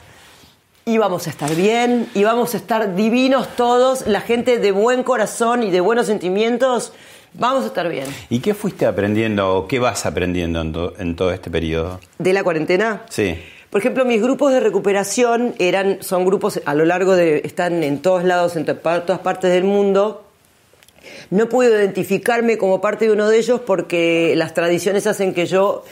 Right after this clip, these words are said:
Speaker 1: es anónimo, entonces, este, no puedo, sí digo que estoy en grupos, pero no puedo decir, eh, se entiende, ¿no? El nombre. Bueno, y entonces, este, mm, son grupos que estás, este, ¿cómo se dice?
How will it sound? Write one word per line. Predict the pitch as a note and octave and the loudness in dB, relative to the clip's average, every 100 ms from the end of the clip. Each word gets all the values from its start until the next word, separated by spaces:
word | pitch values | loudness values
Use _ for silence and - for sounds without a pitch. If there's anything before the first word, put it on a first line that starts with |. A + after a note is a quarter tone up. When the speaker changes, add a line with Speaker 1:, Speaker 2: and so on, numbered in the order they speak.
| - - | -14 -6
Speaker 1:
es | A#3 | -2
anónimo, | B3 C4 A#3 F#3 E3 D#3 - D3+ | 0 0 0 0 -2 -4 -10 -10
entonces, | D#3 F3 G3+ G3 | -6 -4 -2 -4
este, | E3+ - D3+ | -8 -6 -4
no | D#3+ D3+ | -4 -2
puedo, | F3 D#3 D3 C#3+ - - - - - - - _ | 0 2 0 -6 -20 -20 -20 -20 -20 -20 -20 _
sí | - A3 A#3 | -4 0 2
digo | C4 C4 | 4 2
que | G3+ | 0
estoy | - A#3 A3+ | 0 0 2
en | G#3+ | 2
grupos, | A#3+ - A#3+ A#3+ | 2 2 0 0
pero | G#3 F3+ | -2 0
no | G3+ G3+ | 0 0
puedo | A3 G#3+ G3 | 2 4 2
decir, | F#3 G3 G3 | 0 0 2
eh, | F#3+ E3+ D3 C#3 | 2 2 0 -2
se | F#3+ | -4
entiende, | E3+ C3 B2+ | -2 -2 -4
¿no? | C3 F3 | -4 -4
El | E3 | -2
nombre. | B2+ B2 C3 - - - - | -4 -4 -6 -8 -18 -16 -4
Bueno, | G3 F3 F3+ - - | -2 0 -2 -4 -2
y | A3 | 0
entonces, | A3+ A3+ C4 G#3+ C4 A3+ | 2 2 2 4 2 4
este, | A3 F#3+ - G3 F#3+ F#3 F#3 F3 E3+ E3 | 2 0 -2 2 2 2 2 2 0 -2
mm, | E3 - _ _ | -6 -18 _ _
son | - A#3+ A#3 | -4 0 2
grupos | B3+ - E4+ - | 2 2 0 -2
que | - | -6
estás, | F3+ - G3 G3+ | -4 -2 -2 -2
este, | G3 - E3+ D#3 C#3 A#2+ - C3+ - - - | -6 -4 -2 0 0 -2 -6 -10 -12 -20 -6
¿cómo | - B3+ | -2 0
se | F#3 | 0
dice? | D#3 C#3 - C3+ | 0 -2 -6 -8